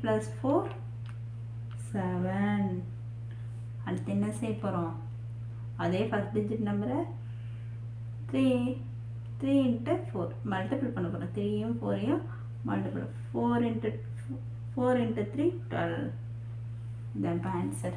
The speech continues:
இப்ப அடுத்த சம் போடுவோமா? ட்வென்டி ஒன் into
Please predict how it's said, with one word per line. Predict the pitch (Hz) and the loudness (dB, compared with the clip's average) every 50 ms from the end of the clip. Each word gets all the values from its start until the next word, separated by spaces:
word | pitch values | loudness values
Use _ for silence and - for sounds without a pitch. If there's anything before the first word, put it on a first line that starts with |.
| - - - - - - - - - - - | -4 -6 -6 -6 -6 -6 -6 -8 -8 -6 -6
இப்ப | - - 240 | 4 10 10
அடுத்த | 226 233 240 247 247 262 254 | 10 10 10 8 6 6 4
சம் | - 247 233 233 233 | 6 4 4 4 4
போடுவோமா? | 226 220 214 220 220 208 196 196 190 185 - - - - - - - - - - - - - - - - - - - - - - - - - - - - - - - - - - - - - - - - - - - - - - - - - - 113 117 - - - - 113 117 117 117 113 117 - 117 113 113 117 117 117 - 117 - - - - - - - - - - - - - - - - | 4 4 4 4 4 4 4 4 4 2 -2 -4 -6 -6 -6 -6 -6 -6 -8 -8 -8 -8 -8 -8 -8 -8 -8 -8 -8 -8 -8 -6 -8 -8 -6 -6 -8 -8 -6 -8 -8 -8 -8 -8 -8 -6 -6 -6 -6 -6 -6 -8 -8 -6 -6 -8 -6 -6 -8 -8 -8 -8 -8 -6 -6 -6 -6 -6 -6 -6 -6 -6 -6 -8 -8 -8 -8 -8 -8 -8 -8 -8 -8 -8 -8 -8 -8 -8 -8 -8 -8 -8 -8 -8 -8 -4 -2
ட்வென்டி | 233 226 226 226 220 - 233 220 220 220 | 0 2 2 0 0 -2 -2 -2 0 0
ஒன் | 220 220 233 240 240 | 0 4 4 4 6
into | 240 233 226 233 - 294 330 | 6 4 2 2 2 2 2